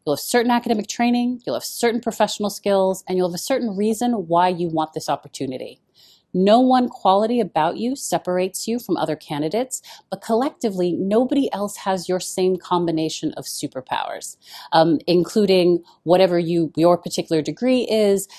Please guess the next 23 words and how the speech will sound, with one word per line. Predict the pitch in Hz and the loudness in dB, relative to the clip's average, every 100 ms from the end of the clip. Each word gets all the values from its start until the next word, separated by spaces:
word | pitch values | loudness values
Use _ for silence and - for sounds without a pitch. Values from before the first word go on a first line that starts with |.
| - | -6
um, | - 160 143 | 2 4 4
your | 147 175 170 165 | 2 4 4 4
unique | 147 156 170 180 - | 2 2 2 2 -4
combination | - 175 165 165 170 - 165 - | -2 0 2 2 2 0 0 0
of | 156 - | -4 -4
professional | 147 - 220 - 208 | -4 0 0 -2 -4
skills, | - 196 180 170 - | 0 2 2 -2 -6
and | 180 | -6
also | 202 226 - 190 170 | -2 -2 0 2 2
your | - 185 | 0 -4
unique | 185 165 190 190 220 240 - - | -4 0 0 2 0 -2 -6 -8
reason | 185 226 233 170 156 | -2 -2 0 0 0
for | - 160 | -2 -4
actually | 175 - 170 165 156 147 - _ | -4 -4 -2 0 0 -4 -8 _
moving | 156 180 190 180 | -2 0 2 4
in | 170 156 | 4 2
that | - | -2
direction | - 202 208 - 208 190 | -2 -2 0 -2 -2 0
or | 160 | -2
developing | 143 147 147 139 143 | -2 0 0 0 -6
that | 135 - | -6 -10
skill | - 127 | -8 -8
set. | - - - | -8 -12 -14